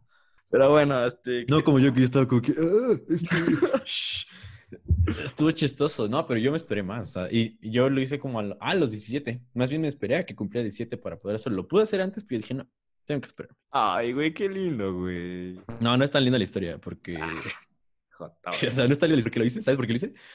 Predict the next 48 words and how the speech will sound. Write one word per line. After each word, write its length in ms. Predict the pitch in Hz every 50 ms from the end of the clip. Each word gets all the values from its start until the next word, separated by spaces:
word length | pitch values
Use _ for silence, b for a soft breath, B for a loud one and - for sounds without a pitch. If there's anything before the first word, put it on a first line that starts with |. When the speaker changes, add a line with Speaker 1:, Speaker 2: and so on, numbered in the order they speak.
| B B
Speaker 1:
¿Por 120 | 95 87
qué, 20 | -
Speaker 2:
Porque, 140 | - 92 -
Speaker 1:
güey? 120 | - 101
Speaker 2:
este, 640 | 95 95 - _ - 92 87 90 90 90 87 87 -
lo 120 | 107 104
vi 60 | 104
en 60 | 107 104
South 160 | 110 95 -
Park. 300 | 90 101 - - _ _ _ _ _ -
Speaker 1:
<laughs> 760 | 170 175 - - - - - - 339 381 - - 247 - - -
Speaker 2:
Es 80 | 120
que 100 | - 139
yo 100 | 127 127
soy 120 | 123 139 131
muy 120 | 127 127
fan 160 | 123 131 123 123
de 60 | 117
South 140 | 135 127 117
Park. 220 | - 131 160 175 - B 117 B B B B -
Hay 120 | 104 110
un 60 | 113
episodio 360 | 120 104 - 101 95 104 107 104
en 100 | 101 95
el 100 | 92 90
que 100 | - 98
les 200 | 95 95 92 98
dice, 580 | 98 92 - - 98 95 92 92 90 87 85 90
le 120 | 90 90
piden, 380 | - 113 107 101 101 101 95 -
eh, 220 | - 92 95 90 87
consejos 540 | - 87 82 90 - 101 - 90 85 - - - - - - - - - - - -
a, 640 | - - - 165 156 - - - 80 80 78 73 65
a, 20 | 80
a 80 | 90
Chef, 340 | - - 110 104 - - _
que 180 | _ - 95 90
es 120 | 87 -
como 180 | - 104 95 90
su 100 | - 95
mentor. 360 | 90 87 87 - 90 90 - b b b b b b
Speaker 1:
Ajá. 280 | 107 104 98 95 90 -
Speaker 2:
Le 60 | 95
dicen, 200 | 92 - - 101 110
"Ah, 240 | 135 143 131 127 123
este, 600 | 104 - - - - - 92 90 87 87 - - 104
es 120 | 104 -
que 220 | - 131 117 101